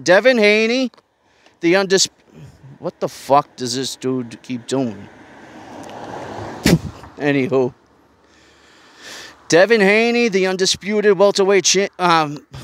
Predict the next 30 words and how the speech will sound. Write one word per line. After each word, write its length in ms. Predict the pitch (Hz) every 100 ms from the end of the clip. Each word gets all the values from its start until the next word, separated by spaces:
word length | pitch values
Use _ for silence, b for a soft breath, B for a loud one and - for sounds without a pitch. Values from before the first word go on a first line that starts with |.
| 120
welterweight, 540 | 113 110 113 110 107
uh, 320 | 131 123 123 113 B B B
lightweight 580 | 120 135 190 180 196 185
champion 500 | - 202 202 196 202
of 100 | 175
the 100 | 160
world, 580 | 175 208 233 233 185 - _ _ _ _ _ _ _ _ b b b b b b b _ _ _ 160
uh, 600 | 160 156 151 147 147 139 B B B B - _ -
is 160 | 147
fighting 460 | - 175 175 156 143
George 400 | 151 196 196 -
Kambosos 800 | 196 180 147 180 185 196 160 -
Junior 500 | 156 190 214 226 202
for 220 | - 151
the 100 | 151
rematch, 680 | 143 185 214 220 220 190
the 80 | 139
guy 200 | 147 160
he 120 | 160
beat 280 | 127 151 175
for 80 | 185
the 100 | 180
belts. 560 | 165 214 220 214 - - b b b b b b b _ _ _ _ -
Teofimo 720 | - 208 196 202 196 170 156
Lopez 600 | 220 226 - 180 170 135
is 120 | 143
waiting 360 | 147 165 135 151
in 120 | 143
the 80 | 131
wings. 680 | 131 123 113 107 95 -